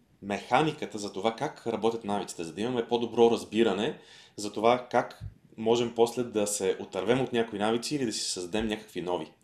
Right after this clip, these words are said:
След което продължихме с, а, различни стратегии и тактики, по-точно седем бяха стратегии и тактики, които са свързани с това как можем да си създадем навици.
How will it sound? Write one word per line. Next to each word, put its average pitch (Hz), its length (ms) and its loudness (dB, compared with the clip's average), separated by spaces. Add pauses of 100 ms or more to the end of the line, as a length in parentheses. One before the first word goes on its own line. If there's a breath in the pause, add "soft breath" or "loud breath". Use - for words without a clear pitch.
(400 soft breath)
След 127 240 2
което 139 340 4
продължихме 120 580 0
с, - 400 0 (420 soft breath)
а, 104 240 4
различни 117 460 -2
стратегии 175 560 2
и 127 120 -4
тактики, - 640 2 (320)
по-точно 123 360 4
седем 120 420 4
бяха 127 420 0
стратегии 95 500 -4
и 85 80 -10
тактики, 139 520 -2 (480 loud breath)
които 143 320 -6
са 123 340 2
свързани 117 440 -2
с - 160 -6
това 104 160 -2
как 175 320 -2
можем 135 360 0
да 110 100 -2
си 127 140 -4
създадем 101 480 -2
навици. 85 380 -6